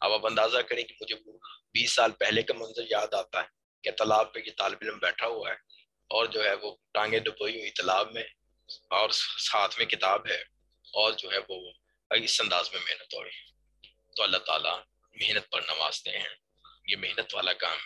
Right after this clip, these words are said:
है। तो आप लोग मसरूफ लोग होंगे, घरों को संभालती हैं,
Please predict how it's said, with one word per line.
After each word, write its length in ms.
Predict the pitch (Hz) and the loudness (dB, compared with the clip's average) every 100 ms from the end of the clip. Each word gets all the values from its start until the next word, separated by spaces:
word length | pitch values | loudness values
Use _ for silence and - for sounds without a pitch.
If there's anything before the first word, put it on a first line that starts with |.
| - | -4
है। 120 | 80 - _ _ | -4 -8 _ _
तो 280 | _ - 92 | _ -4 0
आप 200 | 87 - 92 | 0 0 -8
लोग 300 | 90 98 - - - | -8 -8 -12 -12 -8
मसरूफ 400 | 107 - 135 - | -4 -2 -4 -8
लोग 240 | 120 113 113 | -6 -6 -6
होंगे, 280 | 107 107 104 | -4 -4 -2
घरों 320 | - 92 - | -4 -6 -10
को 80 | - | -6
संभालती 580 | - 95 92 87 - 104 | -4 -2 -2 -2 -4 -4
हैं, 180 | 92 | -4